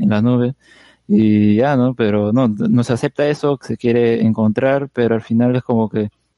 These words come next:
no me importa el resto y no me importa lo que pase en Tokio, entonces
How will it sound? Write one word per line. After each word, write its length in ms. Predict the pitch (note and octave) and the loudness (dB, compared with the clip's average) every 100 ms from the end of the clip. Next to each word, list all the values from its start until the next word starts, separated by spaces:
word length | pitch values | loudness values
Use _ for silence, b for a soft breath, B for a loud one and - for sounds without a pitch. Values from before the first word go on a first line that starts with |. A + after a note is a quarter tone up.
| _ _ | _ _
no 100 | B2+ | 0
me 60 | |
importa 320 | C3+ B2+ B2+ B2+ | 2 0 -2 -2
el 60 | |
resto 760 | B2 D3 - E3 D#3+ D#3 D#3 D#3 b b b _ | -2 -4 -4 -2 0 2 0 -2 b b b _
y 160 | A2+ G#2+ | -2 2
no 140 | A#2 | 2
me 60 | C3+ | 2
importa 440 | C3 C#3 C#3+ - - - | 0 -2 -2 -4 -6 -4
lo 180 | A2 | -2
que 100 | A2 | -2
pase 280 | A2 B2 - | -4 -4 -2
en 220 | A#2+ A2+ G#2 | 0 0 0
Tokio, 440 | D3 - D3 D3 | -4 -4 -2 -2
entonces 480 | B2+ B2+ C3 B2 | 0 -2 -2 -6